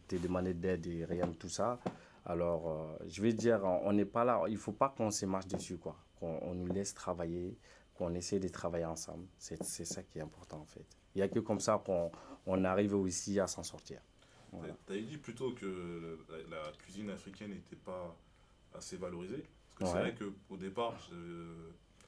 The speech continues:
Speaker 2: il y a quelques années maintenant, c'est de moins en moins vrai. Il y a de plus en plus de restaurants africains, mais il y a quelques années,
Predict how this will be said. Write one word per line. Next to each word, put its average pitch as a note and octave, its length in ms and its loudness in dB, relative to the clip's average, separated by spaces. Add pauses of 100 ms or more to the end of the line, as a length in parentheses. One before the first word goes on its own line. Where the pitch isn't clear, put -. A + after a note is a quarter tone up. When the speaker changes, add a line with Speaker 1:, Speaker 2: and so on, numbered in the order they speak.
(600)
Speaker 2:
il - 60 -16
y - 40 -16
a - 20 -20
quelques G2 360 -6
années A#2 180 0
maintenant, G#2 240 -2
c'est F#2+ 140 -10
de F2+ 60 -8
moins F#2 180 -8
en F#2+ 40 -4
moins F#2 140 -4
vrai. B2 140 0
Il G#2+ 40 0
y - 20 -2
a F2+ 40 -4
de E2+ 40 -10
plus F2 200 -14
en F2 60 -8
plus F#2+ 260 -12
de E2+ 320 -12
restaurants E2+ 300 -10
africains, G#2 400 -8
mais G2+ 80 -8
il F2 80 -8
y - 20 -8
a E2 40 -10
quelques E2+ 380 -12
années, A2+ 240 -6